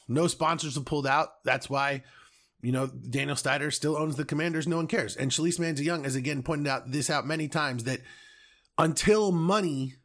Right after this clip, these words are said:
actually, until you actually take, you damage their pockets, these guys don't give a shit. And the N B A has just clearly said, these owners have just clearly said they don't care. It's not a big deal to them.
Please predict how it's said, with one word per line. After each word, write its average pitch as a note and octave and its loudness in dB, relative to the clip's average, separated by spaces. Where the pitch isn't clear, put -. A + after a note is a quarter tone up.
actually, D#3+ 0
until A#3 4
you A3 4
actually G3 2
take, F#3+ -2
you D#3+ 0
damage F3 2
their D3+ 0
pockets, E3+ 2
these D#3+ -2
guys F3+ 2
don't C#3 0
give C#3+ -2
a B2 -2
shit. - -6
And D#3 0
the F3 2
N A3+ 4
B A3+ 4
A A3 6
has F3 2
just - 0
clearly G#3 2
said, G#3+ 2
these E3+ 2
owners G#3 2
have E3 0
just E3+ -2
clearly G3 2
said G3 0
they D#3 2
don't F3 2
care. F#3 0
It's B2+ -4
not E3 2
a - -2
big C#3 0
deal F#3+ 0
to D3 -2
them. E2 -10